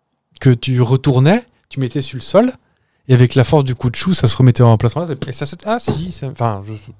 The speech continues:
Speaker 2: j'ai dû en voir à la... sur le cours de récré, mais
Speaker 1: Et
Speaker 2: je
Speaker 1: tu pouvais le mettre sur toi, et ça claquait.
Speaker 2: Non, non.
Speaker 1: C'était mal.
Speaker 2: J'ai le claque-doigt. Enfin non, j'ai même
Speaker 1: Ah,
Speaker 2: pas eu,
Speaker 1: claque-doigt,
Speaker 2: non, ça non
Speaker 1: oui.
Speaker 2: plus, j'ai pas eu, j'avais pas le droit. Mais j'ai vu.
Speaker 1: <laughs>
Speaker 2: En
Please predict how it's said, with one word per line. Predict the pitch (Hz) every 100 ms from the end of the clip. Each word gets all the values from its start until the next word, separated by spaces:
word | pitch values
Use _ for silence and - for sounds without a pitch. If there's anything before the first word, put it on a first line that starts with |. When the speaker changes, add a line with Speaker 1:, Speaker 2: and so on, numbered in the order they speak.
| _ _ -
Speaker 2:
j'ai | 107 117
dû | 139
en | 156
voir | 123 117 139 113
à |
la... | 98 95
sur | - 98
le |
cours | - 101
de |
récré, | 90 123 - 170
mais | 127
Speaker 1:
Et |
Speaker 2:
je | 110
Speaker 1:
tu | 117
pouvais | 120 127
le | 123
mettre | 135
sur | - 110
toi, | - 208 233
et | 139
ça | 117
claquait. | - 170 185 175 _ _ _ _ 139
Speaker 2:
Non, | 147
non. | 113
Speaker 1:
C'était | -
mal. | 104 185 - 107 - -
Speaker 2:
J'ai | 90
le |
claque-doigt. | - 147 127 143 196 143
Enfin | -
non, | 110
j'ai | 123
même | 113
Speaker 1:
Ah, | 160
Speaker 2:
pas | 135
eu, |
Speaker 1:
claque-doigt, | 117 139 127
Speaker 2:
non, | 120
ça | 143
non |
Speaker 1:
oui. | 101
Speaker 2:
plus, | 143
j'ai | 120
pas | - 98
eu, |
j'avais | 101 90
pas | 95
le |
droit. | 87 85 -
Mais | 135
j'ai | 143 110
vu. | 92 -
Speaker 1:
<laughs> |
Speaker 2:
En | 147